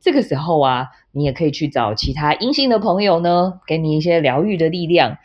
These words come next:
不要找那种很悲观的阴性朋友，要不然你也可以找一些，呃，就是阳性的那些恩师啊，吼，妈吉啊，其实这些人也，也是可以从不同的角度来欣赏你，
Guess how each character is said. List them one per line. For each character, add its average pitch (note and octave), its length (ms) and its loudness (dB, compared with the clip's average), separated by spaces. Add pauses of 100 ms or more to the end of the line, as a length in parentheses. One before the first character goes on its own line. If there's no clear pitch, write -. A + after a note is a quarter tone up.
(220)
不 F#3+ 60 2
要 G3+ 100 8
找 F#3+ 160 4
那 F#3+ 80 0
种 E3+ 140 4
很 B2+ 160 -2
悲 F3 160 4
观 F3+ 160 4
的 E3 60 0
阴 D#3 160 -2
性 D#3 200 -4
朋 D3 200 0
友， C3+ 60 2
要 E3+ 140 4
不 G#3+ 80 2
然 E3+ 100 4
你 F3+ 60 -4
也 F#3 100 2
可 - 120 -2
以 E3 40 0
找 C3 220 0
一 - 20 -2
些， F3 180 2 (280)
呃， A#2 140 -2
就 D#3 160 -6
是 F3 280 -4 (100)
阳 C#3 240 2
性 F#3 220 -2
的 D3 140 2
那 E3+ 80 0
些 F3 80 4
恩 F#3 300 2
师 E3+ 400 0
啊， C3+ 260 4
吼， A#2+ 340 -6 (240)
妈 F3 220 2
吉 D3 340 -6
啊， B2 140 2
其 D#3+ 160 -2
实 F3 60 -4
这 F3 80 -2
些 F3+ 200 2
人 A#2+ 280 -2
也， G2+ 320 -4 (220)
也 A#2+ 140 -2
是 D#3 320 -4 (300)
可 - 80 0
以 - 160 0
从 C#3+ 160 -8
不 F#3+ 140 -6
同 E3+ 160 -4
的 C3 80 -4
角 B2+ 200 -4
度 D#3 180 -2
来 B2+ 140 0
欣 C#3+ 240 -6
赏 B2 280 -4
你， A#2+ 180 -12